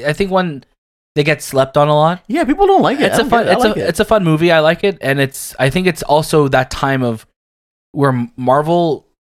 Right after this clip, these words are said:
Speaker 1: was in, under different kinda, like, Kevin Feige was
Speaker 2: S-,
Speaker 1: leading
Speaker 2: yeah,
Speaker 1: it.
Speaker 2: Phase two was a bit of a
Speaker 1: Phase two got off to a ro-, uh, to a rocky
Speaker 2: Yeah.
Speaker 1: start, right? 'Cause of who was in charge. Then Bob Iger's like, "No, no, no.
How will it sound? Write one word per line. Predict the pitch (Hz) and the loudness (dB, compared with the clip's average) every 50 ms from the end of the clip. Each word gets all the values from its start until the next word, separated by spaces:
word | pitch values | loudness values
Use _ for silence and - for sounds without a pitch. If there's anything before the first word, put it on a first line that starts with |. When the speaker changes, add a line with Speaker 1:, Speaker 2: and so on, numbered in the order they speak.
| _ _ - | _ _ -4
Speaker 1:
was | 147 147 139 123 | -2 0 0 0
in, | 131 127 123 117 | -2 -4 -4 -6
under | - 123 123 120 120 113 | -6 -6 -4 -4 -4 -4
different | 110 123 117 - 131 117 113 110 | -4 -6 -4 -4 -4 -4 -4 -4
kinda, | - 120 110 107 104 95 | -4 -4 -4 -4 -4 -4
like, | 123 127 123 | -4 -4 -2
Kevin | - 170 180 185 156 | 0 -2 -2 0 0
Feige | 180 170 170 165 165 | 0 -2 0 0 0
was | 160 151 135 | 0 0 -2
Speaker 2:
S-, | 127 - - - - - - 175 | -2 -6 -10 -12 -12 -10 -8 -4
Speaker 1:
leading | 151 170 208 214 196 170 | 0 0 2 2 2 2
Speaker 2:
yeah, | 147 135 127 117 | 2 2 2 0
Speaker 1:
it. | 107 110 | -2 -6
Speaker 2:
Phase | - - - 226 240 233 214 - - | -10 -4 -2 0 2 2 0 -2 -2
two | - - 220 202 180 | -2 0 2 2 2
was | 165 160 156 | 2 2 0
a | 151 | 0
bit | 147 151 143 | 0 0 0
of | 139 131 | 2 2
a | 131 127 | 2 2
Speaker 1:
Phase | 170 180 196 220 214 - | 4 2 2 0 0 -2
two | 214 202 185 | -2 -2 -2
got | 165 151 - - 165 160 | -2 -6 -4 0 0 2
off | 160 160 156 | 2 0 0
to | 165 156 | -2 0
a | 147 | 2
ro-, | 139 131 | 2 2
uh, | 123 127 - 127 131 | 2 2 0 -4 -6
to | 123 120 139 | -4 -2 0
a | 143 135 | 2 2
rocky | 135 127 123 - | 2 2 2 0
Speaker 2:
Yeah. | - | -4
Speaker 1:
start, | 110 - - 113 98 92 | -6 -4 -4 -4 -6 -4
right? | 101 107 110 - | -6 -8 -8 -8
'Cause | - - 120 113 | -8 -8 -8 -8
of | 110 101 | -10 -10
who | - 127 | -8 -8
was | 120 113 | -8 -8
in | 113 107 | -10 -10
charge. | - - 110 104 104 107 127 | -8 -6 -6 -6 -6 -6 -4
Then | 143 143 135 | -4 -2 0
Bob | 135 143 147 | 2 2 4
Iger's | 143 139 139 131 135 123 | 4 2 2 0 0 -2
like, | 127 120 107 120 | -2 -2 -2 -2
"No, | 131 127 | -2 -2
no, | 131 123 | -2 -2
no. | 110 101 92 90 - | -4 -6 -8 -8 -12